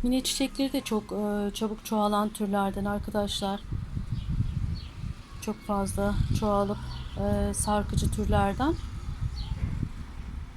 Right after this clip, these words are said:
Bunların saksı değişimlerini yapacağım.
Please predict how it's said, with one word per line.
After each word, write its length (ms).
Bunların 260
saksı 400
değişimlerini 540
yapacağım. 520